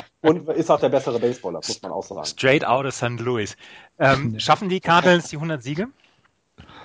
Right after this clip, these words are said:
Speaker 1: Acht,
Speaker 3: Nein.
Speaker 1: acht, acht, ne? Nee, ja, es wird schwierig, glaub ich auch. Sie werden, sie werden auf jeden Fall die Erste werden, aber mit neunundneunzig Siegen oder so.
Speaker 3: Ich sag sogar weniger.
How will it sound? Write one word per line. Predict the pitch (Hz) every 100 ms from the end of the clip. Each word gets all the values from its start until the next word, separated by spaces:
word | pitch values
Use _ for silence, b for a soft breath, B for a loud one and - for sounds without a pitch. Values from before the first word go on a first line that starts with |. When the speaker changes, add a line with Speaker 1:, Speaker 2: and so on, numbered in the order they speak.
| B B B B B _ -
Speaker 1:
Acht, | 127
Speaker 3:
Nein. | 120 120 104
Speaker 1:
acht, | 143 - _ _
acht, | - - -
ne? | 151 180
Nee, | 123 135
ja, | 165 196
es | 202 -
wird | 185
schwierig, | - 196 147
glaub | 127 131
ich | 92
auch. | 104 - _
Sie | - 120
werden, | 135 170
sie | 139 127
werden | 165
auf | 156
jeden | 160
Fall | 151
die | 135
Erste | 120 135 131
werden, | 120 143 135
aber | 117
mit | 117 113 -
neunundneunzig | 107 107 98 95 87
Siegen | 82 80
oder | 65 55 57
so. | - -
Speaker 3:
Ich | 139 -
sag | 151 135
sogar | - 113 113 110 113 107 - - 80 107
weniger. | 117 120 107 104 107 101 107